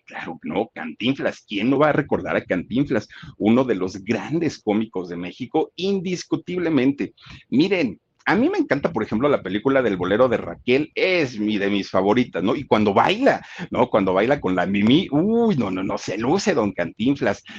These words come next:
Me gusta cuando, cuando, este, anda romanceando con la maestra,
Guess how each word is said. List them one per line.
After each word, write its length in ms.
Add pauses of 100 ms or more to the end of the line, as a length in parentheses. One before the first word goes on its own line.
(120)
Me 100
gusta 320
cuando, 340
cuando, 420
este, 280
anda 240
romanceando 680
con 160
la 80
maestra, 760